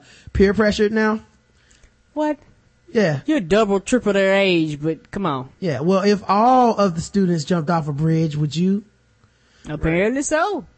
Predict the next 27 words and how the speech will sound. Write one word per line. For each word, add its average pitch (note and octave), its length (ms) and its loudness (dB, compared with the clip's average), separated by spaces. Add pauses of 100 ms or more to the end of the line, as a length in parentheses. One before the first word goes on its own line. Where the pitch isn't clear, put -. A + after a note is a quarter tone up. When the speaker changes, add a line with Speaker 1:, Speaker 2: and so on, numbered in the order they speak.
(120)
Speaker 1:
Um, D#3+ 720 0 (220)
so, - 240 -8 (180)
uh, C3+ 480 -4 (200)
in C#3+ 140 -2
two G#3 200 -2
thousand F3+ 380 0
twelve, G3 680 0 (720)
uh, D3+ 200 0
he F#3 100 2
was F3 100 0
accused F3 280 0
of E3 60 -8
calling F3 280 0
the D#3 60 -6
student D#3+ 340 -2
stupid G#3 420 -2
and E3 140 -2
implying E3+ 380 -2
that D#3 100 -2
he F#3+ 140 0
and F3 100 -2
some E3+ 140 -2
of E3+ 40 -2
his D3+ 120 -4
classmates E3+ 520 -4
were C3+ 80 -6
gay. D#3 420 -4